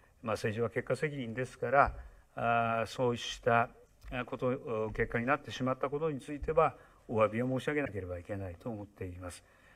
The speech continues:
えー、しかし、この政府としては、えー、この、まあ、全体のこの感染拡大防止策、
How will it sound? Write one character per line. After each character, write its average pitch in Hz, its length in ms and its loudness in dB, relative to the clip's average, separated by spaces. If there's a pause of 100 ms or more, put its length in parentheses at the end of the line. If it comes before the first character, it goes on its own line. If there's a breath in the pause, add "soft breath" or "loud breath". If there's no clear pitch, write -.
(300 soft breath)
え 127 500 4
ー、 - 40 -10
し - 80 -8
か 165 140 6
し、 139 420 -2 (280 loud breath)
こ - 120 -10
の 139 60 -2
政 196 260 2
府 - 20 -6
と 120 120 0
し - 80 -10
て 123 80 0
は、 110 360 6 (760)
え - 440 -8
ー、 - 80 -18
こ 147 100 -2
の、 139 320 4 (420 loud breath)
ま 120 80 -2
あ、 104 40 -2
全 180 300 4
体 185 360 2
の 175 280 6 (300)
こ 143 160 0
の 139 240 2 (240)
感 143 200 4
染 139 320 0
拡 123 300 -2
大 135 200 6
防 135 200 2
止 127 200 -6
策、 95 420 -8